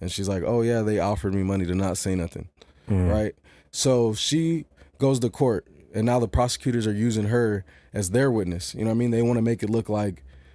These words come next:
Speaker 1: everything she said in that statement is true, kinda paint a picture of him, things like that.
Speaker 2: Trying to, like, get out, basically. Like, get out of, uh, him getting, getting her out of, like, testifying against him,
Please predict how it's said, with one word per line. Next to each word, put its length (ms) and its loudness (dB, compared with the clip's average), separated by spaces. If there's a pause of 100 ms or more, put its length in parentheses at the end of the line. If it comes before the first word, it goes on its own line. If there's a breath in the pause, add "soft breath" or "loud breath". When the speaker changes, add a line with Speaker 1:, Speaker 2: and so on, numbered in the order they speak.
(100)
Speaker 1:
everything 500 0
she 160 -2
said 300 0
in 120 2
that 220 0
statement 340 0
is 120 -2
true, 420 0
kinda 240 -2
paint 220 -2
a 60 -4
picture 360 -4
of 80 -2
him, 300 -2 (500 soft breath)
things 240 0
like 180 0
that. 220 0 (200)
Speaker 2:
Trying 200 4
to, 80 4
like, 220 2
get 180 4
out, 240 0
basically. 600 -2 (200)
Like, 160 -2
get 140 2
out 160 2
of, 160 -2
uh, 280 -2 (1160)
him 180 6
getting, 360 2
getting 240 4
her 180 4
out 160 4
of, 140 0
like, 220 0
testifying 500 0
against 400 -2
him, 180 -8